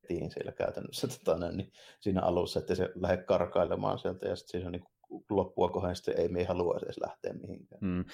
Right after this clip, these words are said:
Speaker 2: Ja mä tykkään, kuinka ne on niin erilaisia hahmoja, kun siinä näkee just, että Amy on teini, kun se on semmonen mu-, mu-, muka, muka viisas ja heittää vähän tyhjiä kommentteja,
Speaker 1: Mm.
Speaker 2: yrittää vaikuttaa tärkeältä, niin se jotenkin tu-,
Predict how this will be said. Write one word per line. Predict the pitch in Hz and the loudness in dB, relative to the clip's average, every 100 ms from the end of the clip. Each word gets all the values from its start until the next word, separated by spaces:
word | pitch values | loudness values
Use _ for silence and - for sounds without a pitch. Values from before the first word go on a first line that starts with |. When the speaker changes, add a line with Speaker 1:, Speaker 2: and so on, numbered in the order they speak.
| - - | -12 2
Speaker 2:
Ja | 98 | 4
mä | 98 | 6
tykkään, | 110 - 107 | 4 4 4
kuinka | 95 92 | 4 4
ne | 95 | 4
on | 95 | 6
niin | |
erilaisia | 98 98 92 90 | 6 6 4 4
hahmoja, | 95 95 85 82 | 4 4 2 2
kun | 85 80 | 0 -2
siinä | - 98 | 0 4
näkee | 101 101 | 4 6
just, | 90 - | 4 2
että | 82 87 | 0 0
Amy | 85 85 | 0 0
on | 82 | 2
teini, | 92 87 | 2 2
kun | 82 | 0
se | 85 | -2
on | |
semmonen | 90 87 87 80 - - - - | 0 0 0 -2 -6 -16 -10 -6
mu-, | 104 110 - 117 | -4 -4 0 2
mu-, | |
muka, | 120 113 120 101 | 4 6 8 8
muka | 110 113 107 | 8 8 8
viisas | 95 101 95 - | 8 6 4 2
ja | 95 87 | 4 4
heittää | 92 - 90 | 2 2 2
vähän | 87 90 85 90 - _ 98 | 4 2 2 -4 -12 _ -2
tyhjiä | 87 95 | 2 2
kommentteja, | 87 92 117 120 98 | 4 4 6 8 8
Speaker 1:
Mm. | |
Speaker 2:
yrittää | 110 104 101 98 98 | 8 8 6 6 6
vaikuttaa | 107 101 101 | 6 6 4
tärkeältä, | - 107 98 92 87 85 85 | 6 8 8 4 4 4 0
niin | 87 | 2
se | 98 | 4
jotenkin | 98 95 | 4 2
tu-, | 107 | -2